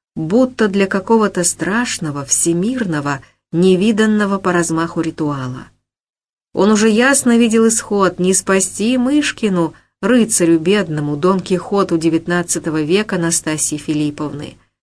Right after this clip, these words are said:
И ему, как и мечтателю из давней, почти юношеской хозяйки – не будет дано это. Ни духу почти бестелесного Мышкина, ни темной рогожинской страсти не может отдать себя всю.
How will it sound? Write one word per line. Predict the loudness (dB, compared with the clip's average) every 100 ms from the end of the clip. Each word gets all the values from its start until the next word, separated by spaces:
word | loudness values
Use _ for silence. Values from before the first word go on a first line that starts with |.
| _ _ _
И | 2
ему, | 6 6 6 6 6
как | 4 4
и |
мечтателю | 2 2 0 2 2 2 2
из | 2 2
давней, | 2 4 4 2 -2
почти | -2 -2 -2 -2 -2
юношеской | -2 0 0 0 -4 -2 -4
хозяйки – | -2 -4 -2 -2 -2 -4 -4 -4 -6 _ _ _ -4
не | -2
будет | 0 0 -2 -2 -4
дано | -6 -6 -6 -8
это. | -10 -12 -12 -16 -18 _ _ _ _ _ _ _ _ -2
Ни | 2 2
духу | 4 4 4 2 0
почти | 0 -2 -2 0
бестелесного | 0 0 0 0 0 -2 -2
Мышкина, | 0 0 -2 -4 -2 -2 -6 _ _ _
ни | 2 2
темной | 4 4 6 4
рогожинской | 4 4 2 2 -2 0 0
страсти | 2 0 2 2 0 -2
не | 0 0
может | 0 0 -2 -2
отдать | -4 0 0 0
себя | 0 0 0
всю. | -2 0 -2 -2